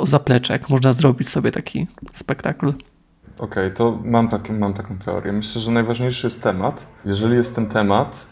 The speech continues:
Speaker 2: to wszystkie osoby, które są w tym temacie, się znajdą po prostu. I oczywiście dużo wysiłku.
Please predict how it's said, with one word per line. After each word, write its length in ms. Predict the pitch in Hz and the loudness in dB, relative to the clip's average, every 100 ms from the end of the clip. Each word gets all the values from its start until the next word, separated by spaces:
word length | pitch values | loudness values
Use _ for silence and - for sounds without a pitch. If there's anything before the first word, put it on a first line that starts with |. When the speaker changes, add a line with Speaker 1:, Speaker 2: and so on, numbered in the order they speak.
| - | -8
Speaker 2:
to 400 | - 101 101 101 | 0 4 4 2
wszystkie 460 | 98 - - - 104 | -2 -6 -6 -2 0
osoby, 400 | 101 110 98 98 | 0 -2 0 -2
które 600 | - 101 98 95 92 92 92 - - - - - - - | -2 -2 0 0 -2 -6 -10 -14 -20 -20 -20 -20 -20 -6
są 240 | - 113 | 0 0
w 40 | - | 2
tym 140 | 113 | 0
temacie, 380 | 104 98 95 95 | 4 4 2 -2
się 160 | - | 0
znajdą 420 | 92 90 82 58 78 - | 0 2 0 -2 -6 -8
po 80 | 92 | -10
prostu. 440 | - 92 - - - - - - | -8 -6 -6 -8 -12 -16 -18 -2
I 260 | 123 120 110 | 6 6 6
oczywiście 440 | 107 104 101 107 | 0 -2 2 2
dużo 220 | 101 101 | 4 4
wysiłku. 480 | 95 104 95 95 - | 4 2 0 -2 -4